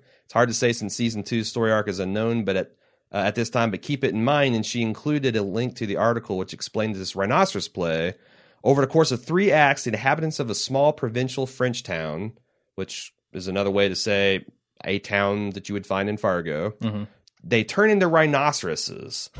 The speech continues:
Speaker 1: <laughs> Ultimately, the only human that does not succumb to this mass metamorphosis is the central character, Beringer, a flustered everyman figure who is initially criticized in the play for his drinking, tardiness, and slovely-,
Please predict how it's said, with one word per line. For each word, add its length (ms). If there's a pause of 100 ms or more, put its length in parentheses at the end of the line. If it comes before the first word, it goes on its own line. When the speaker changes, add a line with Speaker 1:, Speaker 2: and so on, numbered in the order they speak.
(140)
Speaker 1:
<laughs> 220
Ultimately, 460
the 120
only 280
human 320
that 100
does 180
not 240
succumb 460
to 100
this 220
mass 400
metamorphosis 800
is 100
the 80
central 340
character, 640 (300)
Beringer, 840 (320)
a 100
flustered 460
everyman 460
figure 460
who 160
is 100
initially 380
criticized 580
in 60
the 80
play 300
for 180
his 100
drinking, 420
tardiness, 540
and 100
slovely-, 480